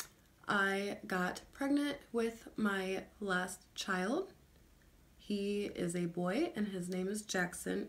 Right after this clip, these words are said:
and he is now six. I love all three of them very much. They are amazing, and I would not trade being a mom for anything in the world,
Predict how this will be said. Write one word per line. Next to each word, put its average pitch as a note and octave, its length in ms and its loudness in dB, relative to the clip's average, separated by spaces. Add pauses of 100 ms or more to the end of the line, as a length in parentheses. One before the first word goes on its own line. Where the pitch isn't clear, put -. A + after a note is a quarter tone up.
(120)
and F3+ 140 0
he E3+ 180 2
is F3+ 260 -2
now E3+ 360 0 (460)
six. - 600 -6 (580)
I F3+ 140 0
love F#3+ 380 0
all G3+ 180 -2
three F#3 300 -2
of F3+ 120 -2
them F3 260 0
very F3 260 2
much. F#3 400 0
They F#3+ 100 -4
are E3+ 180 2
amazing, F#3+ 680 0
and E3+ 500 2
I F3 300 0
would F3 160 -2
not F#3 260 0
trade F#3 280 -4
being F3 220 -2
a E3+ 40 2
mom E3 340 0
for F#3 280 -6
anything G#3 360 0
in G#3 80 2
the G#3 140 0
world, E3+ 340 2